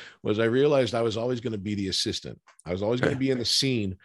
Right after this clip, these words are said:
Speaker 1: but I wasn't always gonna have the dialogue.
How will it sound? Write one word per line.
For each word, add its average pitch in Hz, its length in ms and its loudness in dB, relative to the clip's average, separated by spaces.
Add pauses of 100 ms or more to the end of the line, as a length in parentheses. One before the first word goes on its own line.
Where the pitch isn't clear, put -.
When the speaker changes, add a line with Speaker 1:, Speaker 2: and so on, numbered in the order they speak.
(240)
Speaker 1:
but 110 300 2
I - 120 -2
wasn't 110 340 0
always 107 220 2
gonna 101 160 -4
have 90 300 -2
the 90 60 -4
dialogue. 92 520 -2